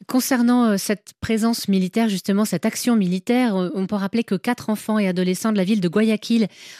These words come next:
avaient été retrouvés morts en décembre dernier après avoir été arrêtés par une patrouille de l'armée de l'air. Est-ce que ce scandale pourrait avoir une influence sur le vote des Équatoriens ?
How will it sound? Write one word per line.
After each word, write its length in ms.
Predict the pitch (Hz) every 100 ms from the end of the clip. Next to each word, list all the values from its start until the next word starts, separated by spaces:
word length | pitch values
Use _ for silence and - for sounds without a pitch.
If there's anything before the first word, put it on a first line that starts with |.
| -
avaient 200 | 185 185
été 320 | 202 214 240
retrouvés 540 | 226 208 - 226 208 208
morts 340 | 208 233 226 320
en 120 | 185
décembre 520 | 175 208 226 208 190
dernier 400 | 190 190 214 269 -
après 300 | 220 - 214
avoir 300 | 196 196 185
été 180 | -
arrêtés 300 | 175 170 185
par 160 | 180 165
une 120 | 165
patrouille 320 | 170 160 196
de 100 | 170
l'armée 260 | 165 151 160
de 80 | 165
l'air. 180 | 202 294 _ - - - - _ -
Est-ce 220 | 226 -
que 120 | 277
ce 200 | 285 247
scandale 560 | - 226 214 208 247 269 _
pourrait 300 | 226 202 240
avoir 380 | 214 202 226 226
une 140 | 208
influence 440 | 208 - 226 269 -
sur 160 | 226
le 100 | 208
vote 180 | 190 208
des 180 | 196 180
Équatoriens ? 560 | 190 190 180 190 240